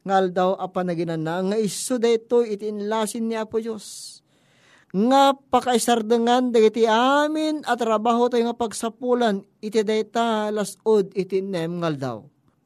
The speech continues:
Suga po na gayam ko, gayam ti panagsabado, isu ti panangrambak, iti, uh, kinamanagayat ni Apo Diyos iti sangalubungan.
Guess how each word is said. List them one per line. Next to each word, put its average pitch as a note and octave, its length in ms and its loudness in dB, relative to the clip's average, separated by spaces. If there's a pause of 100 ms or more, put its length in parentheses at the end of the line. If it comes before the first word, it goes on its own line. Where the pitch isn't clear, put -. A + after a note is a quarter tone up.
(180)
Suga F#3 320 0
po A#3 160 4
na A#3 160 2
gayam F#3 400 2
ko, E3+ 240 0 (320)
gayam A3 720 4 (400)
ti - 80 -4
panagsabado, G3+ 1120 0
isu G3 160 -2
ti G#3+ 160 -4
panangrambak, G3 720 -2 (480)
iti, A3+ 480 4
uh, G#3+ 80 6 (320)
kinamanagayat A3+ 880 0
ni G#3+ 160 -2
Apo G#3 240 -2
Diyos G3 240 0
iti F#3+ 400 -6
sangalubungan. D#3+ 880 -2